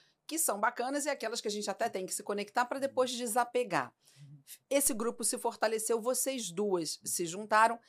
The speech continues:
Em algum momento, vocês começaram a entender, "Nossa, eu sou diferente dela aqui, ela é diferente de mim, mas isso completa, isso vai." E aí essa amizade, ela começou a surgir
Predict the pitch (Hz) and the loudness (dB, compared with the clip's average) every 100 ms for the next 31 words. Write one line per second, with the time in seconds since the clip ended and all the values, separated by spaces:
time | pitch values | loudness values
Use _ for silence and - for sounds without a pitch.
0 | - 127 - - _ _ _ - 415 302 | -20 -20 -20 -20 _ _ _ 0 6 8
1 | 226 370 466 285 214 240 220 202 208 233 | 8 4 6 4 4 -2 -2 0 0 0
2 | 247 233 208 226 220 208 208 208 208 185 | -2 -2 0 2 2 0 -2 -6 -6 -4
3 | 175 175 190 208 196 - 180 - 180 185 | -4 -4 -6 -4 -6 -8 -10 -8 -8 -8
4 | 185 170 180 180 165 - - 196 226 254 | -8 -2 -2 -2 -4 -10 -14 -10 -10 -10
5 | _ _ - 185 190 - 185 185 - 180 | _ _ -2 0 0 -4 -8 -8 -8 -8
6 | 196 208 190 190 - 202 - 175 185 190 | -6 -6 -6 -6 -8 -8 -10 -4 -4 -4
7 | 190 185 196 202 - _ _ 233 247 277 | -8 -4 -4 -4 -8 _ _ 2 2 4
8 | 285 277 - _ - 269 320 330 254 175 | 2 0 -2 _ 2 4 4 0 -4 -2
9 | 160 208 196 151 147 - 202 208 220 233 | 6 6 6 4 -6 -4 0 2 2 0
10 | 226 202 226 220 - 202 185 156 185 180 | 0 0 0 -2 -4 -4 -4 -4 -4 -4